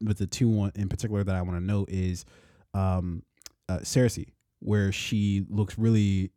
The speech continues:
emotional and she looks like she's crying. Uh, and I think that might be from later in the season.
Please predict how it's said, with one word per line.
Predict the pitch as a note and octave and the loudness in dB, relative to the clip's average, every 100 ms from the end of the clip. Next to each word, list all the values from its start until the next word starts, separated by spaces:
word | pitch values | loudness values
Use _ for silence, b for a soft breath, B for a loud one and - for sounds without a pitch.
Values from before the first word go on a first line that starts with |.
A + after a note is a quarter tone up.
| - | -4
emotional | G#2 A2+ A2 F2+ E2 | 0 2 2 -2 -4
and | F2 | -4
she | G#2+ | -4
looks | G2 - | -2 -4
like | G2 | -4
she's | F#2 | -6
crying. | - B2 A2+ G2+ F2 F2 _ _ _ _ _ _ _ - | -4 0 2 2 0 -6 _ _ _ _ _ _ _ 0
Uh, | G2 F#2 F#2 E2+ E2+ A#2 | 2 4 2 0 -2 -2
and | |
I | A#2 | -2
think | - C3+ | -2 -4
that | B2 | -2
might | A2+ G2+ | -4 -4
be | |
from | G2 F2 F2 | -6 -6 -2
later | F#2 E2+ | 0 -2
in | D2 | -6
the | C#2+ | -8
season. | - C#2+ - - | -10 -12 -12 -16